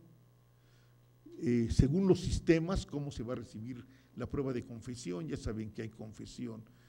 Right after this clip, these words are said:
espontánea, hay confesión provocada que se hace a través de posiciones. Las diligencias a través de la cual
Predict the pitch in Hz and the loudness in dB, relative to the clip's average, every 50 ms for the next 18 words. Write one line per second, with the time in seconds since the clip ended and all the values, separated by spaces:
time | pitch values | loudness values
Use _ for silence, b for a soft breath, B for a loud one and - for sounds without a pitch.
0 | B B B B - 165 127 - - - - 117 120 120 - - - 175 190 190 | B B B B -10 -8 -8 -8 -10 -12 -12 -10 -10 -10 -6 -2 -2 0 0 0
1 | 185 180 175 170 175 175 170 165 160 156 143 - - 120 113 110 123 113 - - | 0 0 0 -2 -2 -2 -2 0 -2 -2 -4 -4 -4 -6 -4 -4 -6 -4 -2 -2
2 | 135 127 - 139 117 110 107 104 107 - 131 131 120 120 113 - 110 98 - 123 | -2 0 0 0 0 0 -2 -4 -4 -4 -4 -4 -4 -6 -10 -10 -14 -12 -12 -12
3 | 120 113 - 113 110 B B B B B - - 131 - - 120 117 120 120 120 | -12 -10 -12 -14 -14 B B B B B -16 -12 -6 -4 -4 -4 -4 -4 -4 -6
4 | - - B B B B - 120 123 - - - - - - - - 143 135 127 | -6 -10 B B B B -8 -8 -8 -8 -8 -10 -12 -14 -14 -14 -8 -6 -6 -6
5 | 120 120 123 - - - B B B B B B B B B B - - 151 156 | -6 -6 -10 -12 -14 -16 B B B B B B B B B B -8 -4 -2 0
6 | 160 151 160 180 156 170 156 - - 202 208 226 208 170 202 165 - - 135 - | 0 0 0 0 0 -2 -2 -2 -2 -2 -2 -2 -2 -2 -4 -2 -2 -2 -4 -2
7 | - 110 110 107 110 123 135 131 135 131 113 98 95 90 - - - 110 110 110 | -2 0 2 2 2 2 0 0 -2 -2 -4 -4 -4 -8 -10 -10 -6 -4 -2 -2
8 | 107 107 101 98 | -2 -2 -4 -6